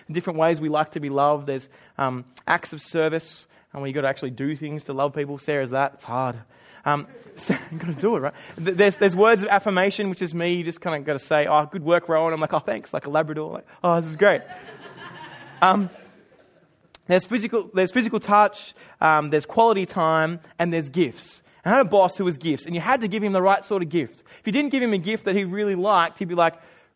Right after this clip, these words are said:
real downer. He'd be like, "Oh, I, I actually, I just don't like this." And you're like, "Whoa." And it was kinda hard.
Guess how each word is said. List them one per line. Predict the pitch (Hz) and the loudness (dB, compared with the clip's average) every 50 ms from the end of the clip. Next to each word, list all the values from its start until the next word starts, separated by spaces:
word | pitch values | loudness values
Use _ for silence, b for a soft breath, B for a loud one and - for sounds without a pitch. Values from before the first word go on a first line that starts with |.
| b _ | b _
real | 143 139 160 180 165 | -4 0 2 2 2
downer. | 131 139 131 120 113 104 | 2 2 2 2 2 -2
He'd | 107 117 | -6 -4
be | 127 | -4
like, | 131 - | 0 2
"Oh, | 131 | 4
I, | 139 135 127 127 139 | 6 6 6 4 4
I | 135 - 135 | 2 0 -4
actually, | 139 - - 143 127 - | -4 -2 -4 -12 -10 -8
I | 139 139 | -8 -10
just | - - _ _ _ - - - | -10 -10 _ _ _ -20 -18 -8
don't | - 127 104 | -8 -8 -6
like | 110 135 160 | -6 -10 -10
this." | - - - _ _ _ _ _ _ b b b b b b b b | -12 -20 -20 _ _ _ _ _ _ b b b b b b b b
And | - 180 | -6 -4
you're | 190 185 | 0 0
like, | 185 180 180 | 0 0 -2
"Whoa." | 185 202 226 226 208 180 147 135 123 117 - B B B B B B B | -6 -10 -8 -6 -6 -6 -6 -8 -12 -14 -16 B B B B B B B
And | 233 | 2
it | 262 262 285 311 | 6 6 6 6
was | 330 - | 4 2
kinda | - 453 294 208 180 | 2 2 2 2 2
hard. | 180 - - 240 262 311 311 233 185 143 117 113 - | 2 0 0 2 4 6 6 6 6 6 4 0 -4